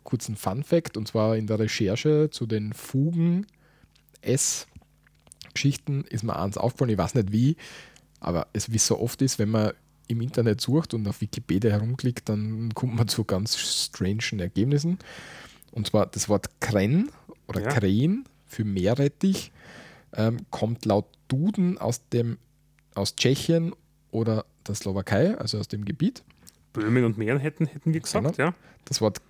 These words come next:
Speaker 1: Kren oder Krähen, wir sagen Kren bei uns,
Speaker 2: Mhm.
Speaker 1: ne? Aber die Manche sagen Krähen, weiß nicht warum,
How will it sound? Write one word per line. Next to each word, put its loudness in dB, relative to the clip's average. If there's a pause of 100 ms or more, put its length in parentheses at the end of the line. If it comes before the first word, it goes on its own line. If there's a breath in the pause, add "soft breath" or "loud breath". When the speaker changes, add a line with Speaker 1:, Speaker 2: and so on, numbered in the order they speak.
(140)
Speaker 1:
Kren 4
oder 4
Krähen, 0
wir 0
sagen 0
Kren 0 (220)
bei 0
uns, 0
Speaker 2:
Mhm. 0
Speaker 1:
ne? 0
Aber 0
die 0
Manche 0
sagen -4
Krähen, 0
weiß -2
nicht -4
warum, 0